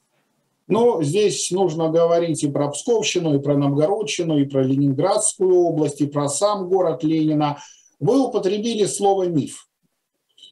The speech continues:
И в данном конкретном случае, конечно, это, э, в немалой, э, степени, э, с-, со-, то есть эта неправда соответствует правде.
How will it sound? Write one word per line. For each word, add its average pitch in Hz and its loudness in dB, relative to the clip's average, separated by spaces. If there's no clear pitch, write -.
И 170 0
в 143 -4
данном 208 -2
конкретном 165 -2
случае, 180 -2
конечно, 170 0
это, 165 0
э, 143 4
в 143 0
немалой, 170 0
э, 143 2
степени, 185 -2
э, 135 4
с-, 175 0
со-, 185 2
то 208 4
есть - 0
эта 226 4
неправда 196 2
соответствует 165 -2
правде. 98 0